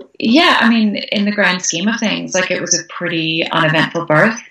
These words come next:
Um, I did end up having an episiotomy, and that's one thing that I still not sort of struggle with, but I still don't know why. You know, like, I, um, I'm, should say I'm also a nurse, and I definitely, like, read through my notes after the birth, and it didn't,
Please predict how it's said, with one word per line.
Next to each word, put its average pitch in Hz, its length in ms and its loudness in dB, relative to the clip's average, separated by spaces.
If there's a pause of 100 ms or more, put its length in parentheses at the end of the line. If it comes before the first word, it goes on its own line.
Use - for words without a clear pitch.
Um, 165 520 2
I 185 180 0
did 185 220 0
end 170 180 0
up 180 100 0
having 165 360 -2
an 160 60 -6
episiotomy, 160 680 -2
and 165 80 -2
that's 165 260 0
one 180 200 -4
thing 170 240 -4
that 160 120 -4
I 165 60 -2
still 160 640 2 (1500)
not 302 360 6
sort 339 160 4
of - 60 6
struggle 180 320 4
with, 208 120 2
but 175 100 2
I 175 40 4
still 190 220 0
don't 196 140 -2
know 170 340 -4
why. 160 1000 2
You 240 140 2
know, 208 140 4
like, 185 200 2
I, - 260 0 (220)
um, 151 400 -4
I'm, 156 280 0
should - 180 -6
say 170 120 -2
I'm 156 100 -6
also 160 280 0
a - 20 0
nurse, 156 340 2
and 156 100 -2
I - 40 -2
definitely, 156 320 -2
like, 147 220 -6 (600)
read 180 240 2
through 180 160 -6
my 160 140 2
notes 160 300 0
after 160 280 -2
the 160 80 -10
birth, 156 300 0
and 160 100 -14
it 143 160 -12 (140)
didn't, 151 500 -8